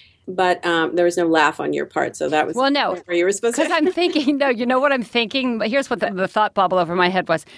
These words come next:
Speaker 2: So what's theory of mind? Like, general cluelessness? Because if it's general cluelessness, I would say a hundred percent.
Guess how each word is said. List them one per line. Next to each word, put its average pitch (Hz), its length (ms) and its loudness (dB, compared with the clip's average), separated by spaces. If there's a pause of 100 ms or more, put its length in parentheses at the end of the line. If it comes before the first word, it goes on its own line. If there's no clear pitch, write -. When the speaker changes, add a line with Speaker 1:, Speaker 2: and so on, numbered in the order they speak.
Speaker 2:
So 247 160 0
what's 277 240 0
theory 254 260 2
of 208 80 0
mind? 202 220 2
Like, 175 180 2
general 196 300 2
cluelessness? 202 920 -2 (320)
Because 220 380 2
if 220 100 2
it's 233 240 0
general 254 320 2
cluelessness, 233 800 0
I 196 120 2
would 202 120 0
say 190 200 0
a 175 100 2
hundred 202 380 -2
percent. 180 580 -2